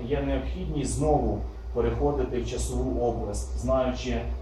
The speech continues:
представлення сигналу в частотній області, знайти, як сигнал змінюється у часі. І для неперіодичних сигналів, які найчастіше зустрічаються в аналогі,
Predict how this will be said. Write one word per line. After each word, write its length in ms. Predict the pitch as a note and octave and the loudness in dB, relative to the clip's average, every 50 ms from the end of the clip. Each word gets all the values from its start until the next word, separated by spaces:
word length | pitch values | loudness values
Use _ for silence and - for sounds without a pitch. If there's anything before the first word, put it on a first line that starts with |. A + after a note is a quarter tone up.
| - - - | -6 -6 -6
представлення 600 | - A#2+ A2 - - B2+ B2+ B2+ B2+ B2 B2 B2 | -4 -4 -4 0 2 2 4 4 4 2 2 0
сигналу 460 | - A#2+ A#2 A2+ A#2+ B2 A#2+ A#2+ A#2 | 0 -2 -2 0 2 2 2 2 0
в 60 | A#2 A#2+ | -2 -2
частотній 480 | A#2+ - - - C3 - C3+ C3+ C3+ | -2 -2 -4 -2 -4 -4 -4 -4 -2
області, 560 | D3+ F3+ G#3+ G#3+ G#3+ G#3+ G3+ G3 - F#3 E3+ | -2 0 0 0 0 0 0 0 -2 -2 -2
знайти, 380 | C#3 B2+ A#2+ A#2 A2+ G#2+ - D3 | -2 0 0 0 0 0 0 0
як 240 | C3+ B2+ B2 - - | 2 2 2 2 0
сигнал 380 | - - A#2 A#2+ B2 A#2+ A#2+ | -2 -2 0 0 2 2 0
змінюється 500 | A#2 A#2+ A#2+ A#2+ A#2+ A#2 A#2+ A#2 A#2 A#2 | 0 -2 -2 0 0 0 0 0 0 0
у 100 | A2+ A#2 | 0 0
часі. 360 | A2+ A2+ A2 G#2 G2+ - - - - - - - - - - - | 0 0 0 0 0 -2 -4 -6 -6 -6 -6 -6 -4 -4 -4 -4
І 160 | D#3 E3 F3 | -2 -2 -2
для 400 | E3 - C#3+ D#3 D#3+ D3+ D3 C#3+ | -2 0 2 4 6 8 8 8
неперіодичних 960 | C#3+ D#3+ D#3 D3 - D3+ C#3+ C#3 C3+ C3+ B2+ B2 C#3 C#3 C3+ - C3+ B2 A#2 | 8 8 6 6 6 6 4 4 4 2 2 2 2 2 2 2 0 0 -2
сигналів, 580 | - - B2 B2 C3 D3+ E3+ G3+ G#3+ - - - G#2 G2+ - - A#2+ | -2 -2 -2 0 2 4 4 6 4 4 2 0 0 -2 -4 -4 -4
які 240 | B2 A#2+ - - C#3+ | -4 -4 -4 -4 -4
найчастіше 720 | C3+ C3+ B2 A#2+ - C3+ - - - C#3 C3+ - A#2 A2 | -2 -2 -2 -2 -4 -4 -2 -2 -2 0 -2 -2 -2 -4
зустрічаються 1080 | A2 G#2 - - A#2 A2+ - - A#2 A2+ A2+ A2 A2 - - A2+ G#2 G#2 G2+ G2+ G2 F2+ - - - - | -6 -6 -6 -4 -4 -4 -2 0 0 2 2 0 0 -2 -2 -2 0 0 0 0 -2 -2 -2 -4 -4 -2
в 260 | A2+ A2 A2 G#2+ G#2+ G2+ G2+ G2+ - - - - - A2+ | -2 -2 0 0 0 -2 -2 -4 -6 -8 -6 -4 -4 -2
аналогі, 520 | A2 A2+ A#2 A#2 A2+ A#2 A2+ A2 A2+ A2+ | 0 2 4 4 2 2 0 0 -2 -2